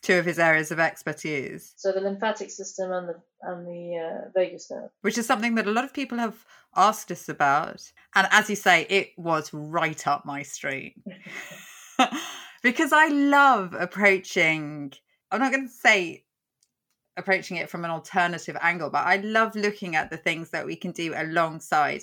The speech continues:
Speaker 1: our Western medical system.
Speaker 2: Yeah.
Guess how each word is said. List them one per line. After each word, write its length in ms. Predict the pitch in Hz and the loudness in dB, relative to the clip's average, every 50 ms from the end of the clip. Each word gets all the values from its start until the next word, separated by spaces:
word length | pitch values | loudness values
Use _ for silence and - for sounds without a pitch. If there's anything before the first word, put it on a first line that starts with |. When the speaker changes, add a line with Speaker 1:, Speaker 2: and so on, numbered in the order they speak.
| - - | -10 -6
Speaker 1:
our 360 | - 160 147 143 139 139 139 - _ _ _ _ _ _ _ _ _ _ _ _ _ - - _ | -4 -2 -2 0 -2 -4 -6 -10 _ _ _ _ _ _ _ _ _ _ _ _ _ -20 -20 _
Western 880 | - 160 156 175 160 156 - - - - - 156 147 143 143 139 147 151 - _ _ _ _ _ - | -10 -2 0 0 0 0 -2 -8 -12 -8 -4 -4 -2 -2 -4 -6 -8 -10 -14 _ _ _ _ _ -10
medical 1000 | 151 156 160 160 165 160 156 151 147 - - - - - 147 143 139 135 139 | -6 -4 0 2 2 2 2 0 -4 -10 -12 -10 -8 -6 -6 -4 -6 -6 -8
system. 840 | 135 - - 156 147 - - - - - 69 - 78 156 156 156 156 - _ _ _ _ _ _ _ _ _ _ | -10 -10 -10 -12 -12 -12 -14 -16 -16 -16 -16 -16 -18 -18 -18 -18 -18 -20 _ _ _ _ _ _ _ _ _ _
Speaker 2:
Yeah. 220 | - 202 - - | 0 0 0 0